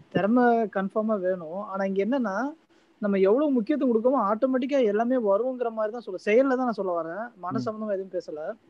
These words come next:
Speaker 2: ம்.
Speaker 1: செயல்ல தான் நம்மளுக்கு அது help பண்ணும். அஹ், நம்ம
Speaker 2: இல்ல,
Speaker 1: அதிக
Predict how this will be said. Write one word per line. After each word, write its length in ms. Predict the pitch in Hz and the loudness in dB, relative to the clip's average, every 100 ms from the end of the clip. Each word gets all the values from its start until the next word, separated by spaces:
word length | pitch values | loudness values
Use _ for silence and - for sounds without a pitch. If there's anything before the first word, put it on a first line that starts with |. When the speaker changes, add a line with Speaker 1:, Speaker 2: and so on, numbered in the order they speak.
| _ | _
Speaker 2:
ம். 160 | 117 110 | -10 0
Speaker 1:
செயல்ல 340 | 208 254 262 | 2 4 2
தான் 160 | 247 262 | -2 -2
நம்மளுக்கு 240 | 226 208 | -4 -2
அது 200 | 196 190 190 185 175 170 | -2 -2 -4 -4 -6 -4
help 220 | 208 226 | -4 -4
பண்ணும். 280 | 226 170 - _ _ _ _ _ _ _ - | -6 -8 -12 _ _ _ _ _ _ _ -20
அஹ், 180 | - - | -18 -14
நம்ம 240 | 175 180 | -2 0
Speaker 2:
இல்ல, 120 | 131 | 2
Speaker 1:
அதிக 240 | 170 202 | 2 6